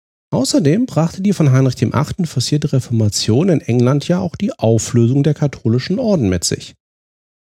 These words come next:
Und so wurde der Mönchsorden, der bis dahin die Palastkirche sein Zuhause nannte,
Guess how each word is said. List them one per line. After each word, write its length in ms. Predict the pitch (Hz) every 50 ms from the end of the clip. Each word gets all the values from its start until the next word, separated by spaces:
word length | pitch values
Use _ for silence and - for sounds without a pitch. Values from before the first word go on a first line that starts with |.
| _ _ _ _ _ _ _ -
Und 120 | 131 120
so 320 | 110 107 120 165 226 240 214
wurde 220 | 165 131 120 110
der 140 | 110 104 92
Mönchsorden, 920 | 98 113 170 247 294 - - - - - - 117 107 104 107 98 104 104
der 80 | 107 104
bis 220 | 95 107 107 -
dahin 240 | - 135 123 120 120
die 80 | 107 95
Palastkirche 760 | - - 104 117 170 226 - - - - - 104 92 117 110
sein 200 | 101 104 95 95
Zuhause 380 | - 95 107 151 196 190 165
nannte, 420 | 135 117 107 104 - 120 127 127